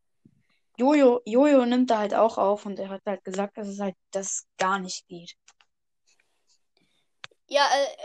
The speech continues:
Speaker 2: ähm,
Speaker 1: Weil
Speaker 2: sein
Speaker 1: Morpheus
Speaker 2: Handy
Speaker 1: geht.
Speaker 2: ist nämlich mal kaputt gegangen und jetzt hat er so ein, äh, äh, so ein, äh, Schrottgerät für so ein paar Euro nur oder irgendwie sowas. Da kann man nur hören und YouTube gucken und,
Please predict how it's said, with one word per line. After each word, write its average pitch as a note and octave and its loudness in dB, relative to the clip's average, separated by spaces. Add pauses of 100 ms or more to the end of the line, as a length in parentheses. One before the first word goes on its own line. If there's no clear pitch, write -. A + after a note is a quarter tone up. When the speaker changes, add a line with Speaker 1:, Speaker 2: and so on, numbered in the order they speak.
Speaker 2:
ähm, C#4 -10
Speaker 1:
Weil G3 -6
Speaker 2:
sein - -6
Speaker 1:
Morpheus A#3 -4
Speaker 2:
Handy D#4 -4
Speaker 1:
geht. F#3+ -6
Speaker 2:
ist F#3+ -12
nämlich D4 -8
mal C#4 -8
kaputt D#4 -14
gegangen C4+ -4
und B3+ -10
jetzt C#4 -12
hat D4 -10
er C#4 -8
so C4 -6
ein, B3+ -6 (520)
äh, C4+ -4
äh, C4+ -8
so C4 -12
ein, C4+ -12 (100)
äh, B3 -8
Schrottgerät C#4+ -10
für C4+ -12 (1300)
so C#4 -12
ein C4 -14
paar C#4 0 (140)
Euro B3+ -6
nur B3+ -10
oder B3 -14
irgendwie B3+ -16
sowas. C4+ -6
Da B3+ -6
kann C4 -12
man C4 -10
nur C4 -6
hören C#4 -4
und B3 -12
YouTube C4 -12
gucken A#3+ -8
und, A#3+ -16